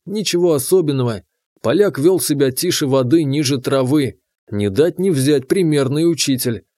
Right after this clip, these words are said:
На этот раз я сам остался после занятия, отправив остальных в общагу. «Я вижу, у тебя есть что мне сказать», прищурился Сигизмунд, когда мы остались с ним вдвоём.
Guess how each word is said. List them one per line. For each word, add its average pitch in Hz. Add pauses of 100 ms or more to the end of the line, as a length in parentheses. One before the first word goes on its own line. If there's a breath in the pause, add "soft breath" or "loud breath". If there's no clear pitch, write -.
(160)
На 104
этот 113
раз 131
я 165
сам 156
остался 127
после 139
занятия, 127
отправив 151
остальных 135
в 135
общагу. 120 (680)
«Я 120
вижу, 190
у 190
тебя 202
есть 156
что -
мне 180
сказать», 147 (400)
прищурился 139
Сигизмунд, 139
когда 107
мы 113
остались 143
с -
ним 147
вдвоём. 131